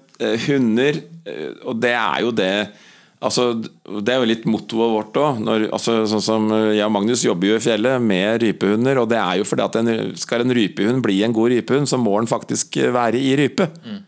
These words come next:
Speaker 1: Eh, og så kan vi leke oss med alt som er av, eh, andre ting, og alt fra rufsetufser til, eh, til duer og tamf-, altså sånne ting, ikke sant? Men, men veldig mye av dette her blir da en sånn, litt sånn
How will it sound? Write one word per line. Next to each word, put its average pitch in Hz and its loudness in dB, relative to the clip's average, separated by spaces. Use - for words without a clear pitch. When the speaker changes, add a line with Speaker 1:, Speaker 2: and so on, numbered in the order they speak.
Speaker 1:
Eh, 120 0
og 117 0
så 123 0
kan 170 0
vi 147 2
leke 135 -2
oss 110 -4
med 127 0
alt 104 -4
som 123 -4
er 95 0
av, 120 0
eh, 120 0
andre 104 -2
ting, 143 -2
og 113 0
alt 110 -2
fra 123 0
rufsetufser 120 0
til, 110 2
eh, 120 2
til 147 0
duer 110 2
og 117 2
tamf-, 127 -2
altså - -2
sånne 120 2
ting, 139 0
ikke 131 -2
sant? 160 0
Men, 135 2
men 135 0
veldig 131 0
mye 127 2
av 131 2
dette 123 -2
her 123 0
blir 113 -2
da 113 2
en 131 0
sånn, 131 2
litt 127 0
sånn 127 2